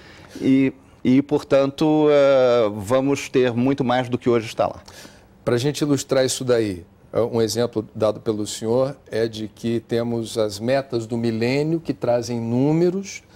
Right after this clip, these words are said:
Speaker 2: são oito metas, eh, alusivos a
Speaker 1: São
Speaker 2: diferentes,
Speaker 1: vários.
Speaker 2: ah, áreas, ah, da, que são importantes, como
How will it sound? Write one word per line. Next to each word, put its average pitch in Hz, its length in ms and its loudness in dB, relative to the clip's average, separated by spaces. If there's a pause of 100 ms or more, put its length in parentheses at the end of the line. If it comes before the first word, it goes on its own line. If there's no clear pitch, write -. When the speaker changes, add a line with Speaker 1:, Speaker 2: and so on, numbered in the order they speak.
(320)
Speaker 2:
são 120 200 -2
oito 143 240 0
metas, 151 580 -2 (260)
eh, 123 220 -2
alusivos 123 500 -2
a 135 60 -2
Speaker 1:
São 127 100 -4
Speaker 2:
diferentes, 135 680 -4
Speaker 1:
vários. 120 200 0
Speaker 2:
ah, 120 260 2 (340)
áreas, 131 760 0 (120)
ah, 113 600 -4 (320)
da, 110 520 -4
que 120 120 -8
são 156 120 -2
importantes, 151 520 -2
como 127 260 -4